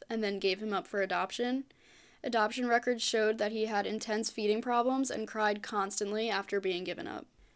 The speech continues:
Peter stayed in several foster homes and was always unable to bond with the family.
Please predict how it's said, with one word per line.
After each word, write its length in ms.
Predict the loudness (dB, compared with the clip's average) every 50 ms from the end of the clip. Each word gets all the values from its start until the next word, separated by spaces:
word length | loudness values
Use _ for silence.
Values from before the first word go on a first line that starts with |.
| _ _ _ _
Peter 300 | 2 4 6 8 8 6
stayed 320 | 6 6 6 6 6 6
in 140 | 4 0 0
several 400 | 2 4 4 4 4 4 2 2
foster 420 | 4 2 2 2 2 0 -2 -2
homes 340 | 0 0 0 2 2 0 0
and 160 | 0 -2 -2
was 140 | -2 -2 0
always 340 | 2 2 4 4 4 2 0 -2
unable 360 | -2 0 0 0 0 0 -2
to 80 | -2 -2
bond 300 | -2 -2 -2 -2 -4 -6
with 140 | -6 -6
the 60 | -6 -4
family. 520 | -2 -2 -2 -2 -2 -4 -6 -6 -8